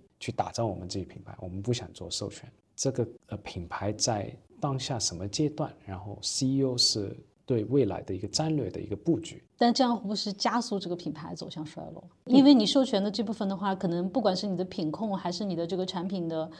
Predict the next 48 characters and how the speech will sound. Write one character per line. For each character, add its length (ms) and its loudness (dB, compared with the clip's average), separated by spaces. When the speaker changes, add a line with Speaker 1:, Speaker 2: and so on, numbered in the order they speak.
Speaker 2:
风 260 4
格 200 2
什 120 -2
么 120 -2
各 100 -4
方 160 -4
面， 140 -4
可 80 -4
能 160 0
根 120 -2
本 80 -2
就 120 -4
跟 180 -4
这 100 -4
个 60 -2
品 160 -8
牌 220 -10
是 280 -2
不 100 4
那 80 6
么 80 6
相 220 0
关 180 -4
的。 60 -8
Speaker 1:
对， 140 -2
也 100 8
不 160 4
一 40 6
定， 140 4
因 140 4
为 80 6
可 160 0
能 180 2
是 300 4
就 100 0
是 400 0
两 460 -2
个 80 -2
地 140 4
区 200 2
的 300 4
消 220 -2
费 80 2
者 120 -2
不 80 0
会 320 2
跨 220 -2
很 180 -10